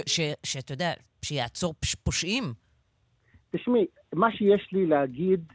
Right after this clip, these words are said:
Speaker 2: אני אמרתי גם עם, אה, הצמרת ב-, במדינה. אבל אני יכול להגיד לך ככה, כאילו שהיה לפני כעשר שנים, או אפילו יותר, אה,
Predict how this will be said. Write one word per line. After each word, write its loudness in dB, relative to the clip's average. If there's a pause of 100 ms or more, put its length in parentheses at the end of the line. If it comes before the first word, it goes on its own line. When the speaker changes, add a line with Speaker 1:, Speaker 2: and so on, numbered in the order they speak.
(180)
Speaker 2:
אני 4
אמרתי 4
גם 4 (140)
עם, 0 (100)
אה, -6
הצמרת 4 (160)
ב-, 2
במדינה. -2 (480)
אבל 8
אני 8
יכול 4
להגיד 0
לך -2
ככה, -6 (480)
כאילו 0
שהיה 2
לפני -6
כעשר -2
שנים, -2 (220)
או -6
אפילו -2
יותר, 0 (180)
אה, 0